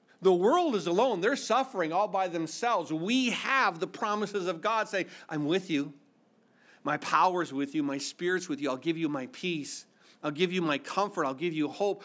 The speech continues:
We have that. The world does not. Do you understand why they're miserable? They don't have what we have.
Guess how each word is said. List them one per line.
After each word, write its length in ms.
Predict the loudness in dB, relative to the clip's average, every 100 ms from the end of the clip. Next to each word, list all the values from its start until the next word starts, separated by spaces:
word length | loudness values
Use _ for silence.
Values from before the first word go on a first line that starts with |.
| -10
We 400 | -2 4 6 6
have 520 | 2 2 2 2 0
that. 380 | 2 2 2 0
The 100 | -2
world 440 | 2 2 2 0 -2
does 220 | -4 -2
not. 320 | 0 0 -2
Do 60 | 0
you 80 |
understand 400 | 0 0 0 0
why 140 | 0 0
they're 140 | 0
miserable? 680 | 0 0 0 0 2 0 -2 -18 _ _ _ -20 -6 2
They 120 | 4
don't 160 | 4
have 360 | 4 4 4 4
what 140 | 2
we 140 | 0 0
have. 460 | 0 0 -2 -6